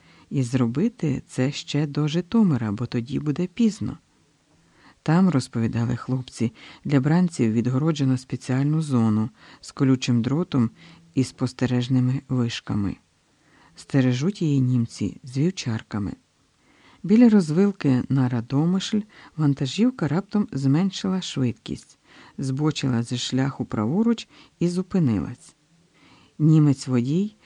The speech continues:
вистрибнув з кабіни, нахилився, зазираючи під машину, і розвів руками. Спустило переднє колесо. Поліцай підійшов до нього. Солдат з автоматом постояв на дорозі,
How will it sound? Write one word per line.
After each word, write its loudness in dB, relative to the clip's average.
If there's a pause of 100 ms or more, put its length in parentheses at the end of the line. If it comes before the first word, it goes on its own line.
(180)
вистрибнув 0
з -14
кабіни, 0 (580)
нахилився, 0 (460)
зазираючи 2
під 0
машину, 0 (460)
і 2
розвів 2
руками. 0 (920)
Спустило 2
переднє 2
колесо. -2 (1000)
Поліцай 4
підійшов 0
до 0
нього. 0 (640)
Солдат 6
з -2
автоматом 4
постояв 2
на 2
дорозі, 2